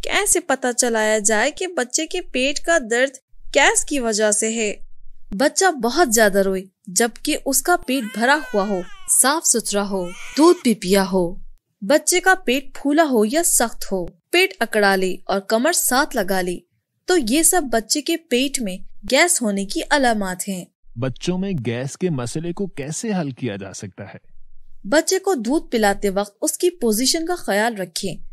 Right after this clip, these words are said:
Speaker 1: उसे तिरछा लेटाकर दूध पिलाएं और अगर फीडर से दूध पिलाएं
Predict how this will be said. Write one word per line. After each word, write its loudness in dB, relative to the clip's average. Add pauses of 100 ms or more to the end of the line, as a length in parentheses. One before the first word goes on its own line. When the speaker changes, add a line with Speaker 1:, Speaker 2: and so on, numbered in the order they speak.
(140)
Speaker 1:
उसे 4
तिरछा 0
लेटाकर 0
दूध -2
पिलाएं -4 (420)
और 6
अगर 4
फीडर 2
से 2
दूध -2
पिलाएं 0